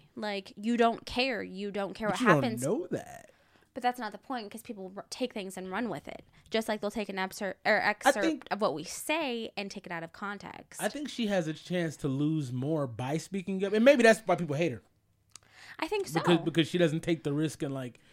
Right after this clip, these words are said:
Speaker 2: put herself out there enough. She's too
Speaker 1: Right.
Speaker 2: safe.
Speaker 1: You know, and, and we have,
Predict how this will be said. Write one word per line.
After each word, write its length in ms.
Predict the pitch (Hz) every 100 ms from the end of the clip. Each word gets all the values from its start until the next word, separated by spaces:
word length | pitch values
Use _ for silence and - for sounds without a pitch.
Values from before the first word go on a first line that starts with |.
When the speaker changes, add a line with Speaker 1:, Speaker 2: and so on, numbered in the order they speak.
| - - _ -
Speaker 2:
put 120 | 180
herself 360 | 165 143 160 131
out 240 | 127 147
there 180 | 135 127
enough. 320 | 127 127 123 -
She's 200 | - 131
too 60 | 403
Speaker 1:
Right. 200 | 302 226
Speaker 2:
safe. 320 | 156 135 208
Speaker 1:
You 60 |
know, 200 | 302 277
and, 180 | 269 233 -
and 200 | 247 254
we 120 | 302
have, 360 | 330 285 233